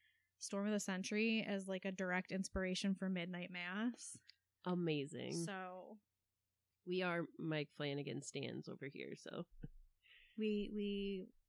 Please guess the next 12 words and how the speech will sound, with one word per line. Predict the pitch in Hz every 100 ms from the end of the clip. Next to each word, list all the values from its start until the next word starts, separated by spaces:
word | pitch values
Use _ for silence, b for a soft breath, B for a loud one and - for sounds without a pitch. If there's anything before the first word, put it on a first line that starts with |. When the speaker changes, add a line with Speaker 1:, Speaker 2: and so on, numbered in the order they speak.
| -
Speaker 1:
worship | 196 196 - 196 196
at | 190
the | 190
Church | - 180 -
of | 185
Mike | 196 175 - -
Flanagan. | 170 - - 82 -
Speaker 2:
Yep. | 160 151 151 - - - -
Speaker 1:
And | 196 185
his | 190 -
wife, | 180 -
Kate, | - -